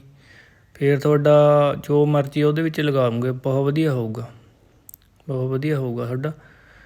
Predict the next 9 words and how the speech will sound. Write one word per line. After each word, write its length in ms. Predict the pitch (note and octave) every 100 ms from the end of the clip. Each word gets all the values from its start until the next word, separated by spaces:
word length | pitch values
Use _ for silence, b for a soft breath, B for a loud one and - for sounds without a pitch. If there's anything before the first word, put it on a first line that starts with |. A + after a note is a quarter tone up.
| B B _
ਇਹ 80 | D3+
ਆਪਣੇ 360 | C3 C3+ C3 B2+ C3
ਘੀਆ 220 | D3+ C#3
ਕੁਆਰ 320 | C3 C#3+ C#3 C3
ਦੇਖੋ 300 | C3+ B2+ C3+
ਕਿੰਨਾ 260 | C3+ C3
ਵਧੀਆ 320 | C3 C3 D3
ਹੋਇਆ 200 | C3+ C3
ਵਾ 120 | C3